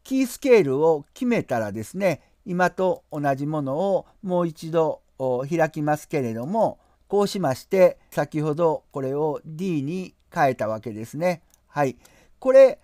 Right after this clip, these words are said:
微妙に動かすのは、シフトを押しながらやると便利ですよ。これ普通にやるとビビビビビッとこうやって動いてしまってですね、なかなか思うところへ来ませんが、近づいたらシフトを押しながらすると、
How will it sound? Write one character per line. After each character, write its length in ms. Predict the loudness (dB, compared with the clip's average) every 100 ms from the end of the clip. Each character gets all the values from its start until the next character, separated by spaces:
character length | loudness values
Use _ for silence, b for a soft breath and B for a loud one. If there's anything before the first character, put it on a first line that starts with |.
| _
微 180 | -2 2
妙 300 | 4 4 4
に 140 | 2 -2
動 240 | 0 2
か 160 | 2 0
す 120 | -2
の 180 | -2 2
は、 340 | 2 2 -2 b b
シ 220 | -2 0
フ 120 | 0
ト 140 | 0 0
を 40 |
押 100 | 0
し 80 | 0
な 140 | 2
が 100 | 4
ら 120 | 2 2
や 120 | 2
る 120 | 0
と 140 | -4
便 220 | 0 -2 -2
利 120 | -4
で 100 | -4
す 140 | -4
よ。 200 | -4 -4 b -2
こ 120 | 4
れ 100 | 4
普 120 | 2
通 180 | -4 -2
に 140 | 2
や 100 | 2
る 100 | 2
と 120 | -2
ビ 180 | -4 -6
ビ 100 | -8
ビ 80 | -8
ビ 100 | -8
ビ 60 | -6 -6 -8
ッ 20 |
と 200 | -4 -2
こ 100 | 4
う 40 |
や 80 | 4
っ 60 | 4
て 80 | 0
動 180 | 2 2
い 40 |
て 100 | 0
し 120 | -2
ま 100 | -2
っ 80 | -2
て 80 | -2
で 120 | -8
す 120 | -6
ね、 240 | -6 -6 b b b
な 120 | -4
か 140 | -2 -2
な 120 | 0
か 180 | -2 0
思 240 | 0 -2
う 80 | -2
と 140 | -4
こ 120 | -2 -4
ろ 140 | -2
へ 100 | -4 -10
来 120 | -4 2
ま 140 | 2
せ 180 | 2 -4
ん 100 | -2
が、 300 | 0 0 -2 b b b
近 240 | -12 0 2
づ 220 | 2 0
い 120 | -4 -2
た 160 | -2
ら 200 | 0 -2
シ 240 | -6 -2 -2
フ 140 | -2
ト 200 | -4 -4
を 80 | -4
押 120 | -6
し 80 | -6
な 160 | -4
が 120 | -2 -2
ら 120 | -2
す 180 | -6 -10
る 140 | -12
と、 520 | _ -2 0 0 -2